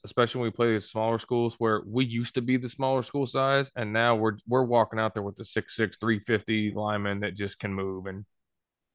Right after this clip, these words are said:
I don't know, that's, that's, that's good to me because that's where you gotta,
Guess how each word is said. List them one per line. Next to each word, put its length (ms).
I 100
don't 100
know, 60
that's, 220
that's, 400
that's 180
good 220
to 40
me 160
because 320
that's 180
where 100
you 100
gotta, 260